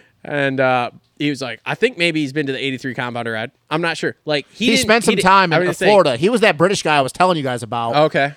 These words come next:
Speaker 2: He spent some time down in Florida. I don't know if he rode eighty-three Compound, but he was riding some of the local races down there
Speaker 1: So
Speaker 2: over
Speaker 1: the
Speaker 2: the winter
Speaker 1: sad thing
Speaker 2: time.
Speaker 1: was,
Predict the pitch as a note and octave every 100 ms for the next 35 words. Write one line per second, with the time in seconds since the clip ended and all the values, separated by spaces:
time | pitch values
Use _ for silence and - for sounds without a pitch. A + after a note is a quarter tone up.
0 | _ - G3+ - G3 F#3+ F#3 D#3 D#3+ D#3
1 | D3+ C#3 - D#3+ C#3+ B2+ A#2 C3+ D#3+ F#3+
2 | F3+ D#3+ D3 D3 C#3+ D#3+ D3 B2 B2+ A#2+
3 | B2+ C#3 B2 C#3+ C#3 B2+ C3+ A#2+ A#2 C3
4 | A#2+ G#2+ G#2+ G#2 F#2+ A2+ G#2+ G#2+ E3 D3
5 | F#3 F#3+ G3 E3 D#3+ C#3+